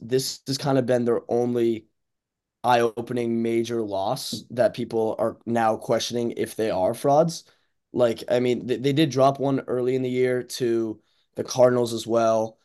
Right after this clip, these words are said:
Um, but, you know, early season flukes happen. N-, the Cowboys fraud question hasn't really been raised until after this week.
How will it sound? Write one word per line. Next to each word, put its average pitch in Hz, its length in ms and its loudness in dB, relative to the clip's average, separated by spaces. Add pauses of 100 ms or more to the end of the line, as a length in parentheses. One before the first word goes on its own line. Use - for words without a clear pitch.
(200)
Um, 107 320 0
but, 110 220 -4
you 127 80 0
know, 117 160 0
early 143 260 2
season 131 400 -2
flukes 123 420 -4
happen. 165 460 -2 (580)
N-, 127 220 -2
the 143 160 0
Cowboys 170 400 6
fraud 135 260 2
question 139 320 0
hasn't 123 260 -2
really 127 140 0
been 117 160 -2
raised 113 500 -4
until 117 340 -2
after 117 300 0
this 113 200 -4
week. 127 400 -4